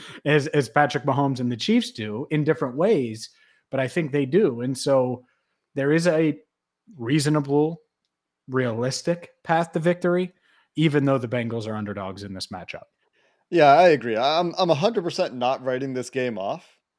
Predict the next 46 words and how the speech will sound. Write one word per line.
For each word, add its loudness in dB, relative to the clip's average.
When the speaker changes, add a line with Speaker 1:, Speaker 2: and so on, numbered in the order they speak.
Speaker 2:
I, 0
I, -2
I 0
don't 0
wanna 0
give -2
that 0
impression -4
at -2
all. -2
This -4
isn't -4
a 0
game 0
that 0
I 2
think -4
is -6
unwinnable. 0
This -2
isn't -2
a 0
game 0
that 0
I'm -4
penciling -6
in -2
even -4
as -4
a 0
loss. 0
This -4
is -4
a -2
game 2
that 2
I 2
think -4
could 0
and -2
should -2
be 2
very 2
competitive. 0
I 4
just -4